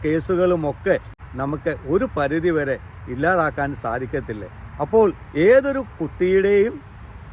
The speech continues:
ശീലം തുടങ്ങേണ്ടത് ഭവനത്തിൽ നിന്നാണ്. അതുകൊണ്ടാണ് നമ്മൾ കേട്ടിട്ടില്ലേ, ചുട്ട മുതൽ ചുടല വരെയെന്ന്? അതായത് ഒരു ഭവനത്തിൽ നിന്നൊരു കുഞ്ഞിന് എന്തൊക്കെ കേൾക്കാനും കാണാനും അനുഭവിക്കാനും സാധിക്കുന്നു, അതായിരിക്കും ആ കുഞ്ഞ്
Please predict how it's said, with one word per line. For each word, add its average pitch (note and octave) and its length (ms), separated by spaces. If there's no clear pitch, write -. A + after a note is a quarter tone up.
ശീലം B3 560
തുടങ്ങേണ്ടത് E3 680
ഭവനത്തിൽ D#3 520
നിന്നാണ്. D#3 260
അതുകൊണ്ടാണ് G#3 400
നമ്മൾ F#3 200
കേട്ടിട്ടില്ലേ, E3 680
ചുട്ട E3 300
മുതൽ D3 260
ചുടല F3+ 340
വരെയെന്ന്? D3 420
അതായത് F3+ 280
ഒരു F#3+ 160
ഭവനത്തിൽ A3 540
നിന്നൊരു G#3 380
കുഞ്ഞിന് E3+ 340
എന്തൊക്കെ G#3+ 380
കേൾക്കാനും F#3+ 680
കാണാനും E3+ 520
അനുഭവിക്കാനും G#3+ 760
സാധിക്കുന്നു, D3+ 600
അതായിരിക്കും E3+ 560
ആ D#3+ 60
കുഞ്ഞ് C#3 280